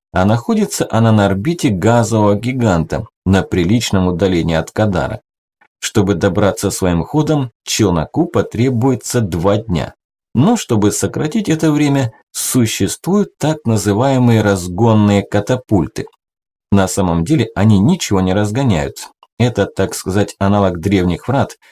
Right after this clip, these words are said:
созданный уже шаловливыми ручками людей, только работают такие катапульты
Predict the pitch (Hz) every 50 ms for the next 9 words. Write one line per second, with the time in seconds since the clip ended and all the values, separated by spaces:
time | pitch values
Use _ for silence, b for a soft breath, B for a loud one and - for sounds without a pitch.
0 | b b _ _ - - - - 196 196 185 - 185 175 170 - - - 107 107
1 | 123 151 143 117 - - 120 110 107 101 92 87 92 107 123 123 117 110 104 101
2 | 95 98 104 104 - - - - 104 101 104 107 127 127 110 90 95 85 76 -
3 | - _ _ _ _ _ _ - 104 95 87 - - 90 87 82 80 87 113 170
4 | 170 - 104 92 85 - - 90 - - - - - 90 - - 80 - - -
5 | 156 170 160 - 147 135 113